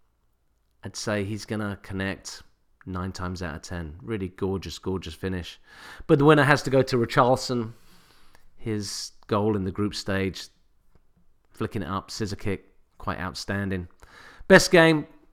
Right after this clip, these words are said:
yeah, no-brainer. The final, best player has to be Messi. Best team, though, interesting one for me. You know, I'm not gonna say Argentina. Yes, they did win the tournament.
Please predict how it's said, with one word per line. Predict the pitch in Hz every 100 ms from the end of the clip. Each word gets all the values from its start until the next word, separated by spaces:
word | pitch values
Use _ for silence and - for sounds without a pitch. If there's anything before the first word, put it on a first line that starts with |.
| -
yeah, | 90 73 78 - -
no-brainer. | 104 107 113 113 110
The | 104
final, | 156 151 147 147
best | - 135 -
player | 143 139 135 117 -
has | 131 120
to | 127
be | 123
Messi. | 131 135 - 135 135 123 - - - -
Best | 254 277 -
team, | - 208 220 202
though, | 127 92 82 - - - _
interesting | 214 240 233 - 208 170
one | 156
for | 143 135
me. | 139 156 - - - - - - - - - -
You |
know, | 165 160
I'm | 190
not | 202
gonna | 190
say | - 175 147
Argentina. | 135 117 117 127 110
Yes, | 131 175 -
they | 143
did | 139 127
win | 127
the | 120
tournament. | - 113 107 92 92